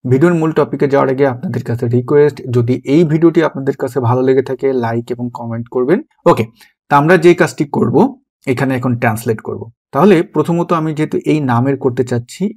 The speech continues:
এই রেঞ্জটা সিলেক্ট করলাম। এইটা সিলেক্ট করে আমরা চলে যাব রিবন বার থেকে রিভিউ মেনুতে যাবেন। কোথায় যাব? রিবন বার থেকে রিভিউ মেনু, এবং এখানে দেখতে পারবেন ট্রান্সলেট নামে একটা টুল আছে, আমরা এইটায় চাপ দেব। যখন ট্রান্সলেটে চাপ দেব,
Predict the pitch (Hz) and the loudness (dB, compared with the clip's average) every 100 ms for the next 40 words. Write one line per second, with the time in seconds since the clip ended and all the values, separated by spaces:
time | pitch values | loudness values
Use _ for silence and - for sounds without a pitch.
0 | _ 135 156 147 123 120 120 120 113 104 | _ 4 4 4 4 2 -2 -4 -4 -6
1 | - 110 104 104 104 _ 135 123 127 139 | -8 -10 -10 -12 -16 _ -4 -2 -2 -2
2 | 151 - 135 127 127 135 147 147 147 143 | -4 -2 -2 0 0 -2 -2 0 2 2
3 | 123 123 123 160 202 165 120 117 117 120 | 2 2 4 6 6 4 2 -2 -6 -2
4 | 143 247 _ _ _ _ _ _ 123 123 | -2 -2 _ _ _ _ _ _ 4 6
5 | 151 180 190 135 117 113 101 101 104 - | 8 8 8 6 2 -2 -6 -8 -12 -6
6 | 127 127 151 175 196 123 131 143 135 120 | -4 0 2 2 2 2 2 0 -2 -2
7 | 120 127 117 120 127 170 143 127 214 - | -2 -2 2 4 4 4 2 0 -2 -4
8 | _ _ _ 135 135 135 131 165 147 139 | _ _ _ -2 0 0 0 0 0 -2
9 | 156 156 127 123 120 143 143 - 180 185 | 0 0 0 -4 -4 -4 -2 2 2 2
10 | 151 127 214 - _ _ - 123 117 120 | -2 -2 -2 -6 _ _ -12 -4 -2 -2
11 | 107 113 113 113 120 147 131 117 120 107 | -4 -4 -8 -8 -2 0 2 0 -2 -10
12 | 113 - - _ _ _ - 139 175 165 | -12 -16 -20 _ _ _ -2 0 2 0
13 | 156 160 - 180 185 - 131 120 120 | 0 -2 2 2 2 2 0 0 0